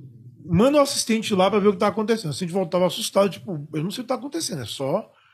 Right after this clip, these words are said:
é uma coisa meio louca lá." O cara falou, "Tá bom." Começa a cortar as coisas, porque amanhã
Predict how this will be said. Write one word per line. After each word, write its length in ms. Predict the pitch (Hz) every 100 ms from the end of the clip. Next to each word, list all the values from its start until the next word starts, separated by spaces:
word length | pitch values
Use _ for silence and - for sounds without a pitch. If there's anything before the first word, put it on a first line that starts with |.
| _ _ -
é 80 | 135
uma 100 | 156
coisa 280 | - 156 165
meio 180 | 196
louca 320 | 240 214 208 202
lá." 240 | 127 120
O 40 | 160
cara 160 | 202
falou, 200 | 196 196
"Tá 140 | - 415
bom." 340 | 247 196 - _ _ _ _ _ _ _ _ _ _ _ _
Começa 340 | - 330 311
a 20 | 269
cortar 400 | 214 147 - 143
as 160 | 139
coisas, 240 | - 104 104
porque 160 | -
amanhã 580 | 175 190 196 202 254 262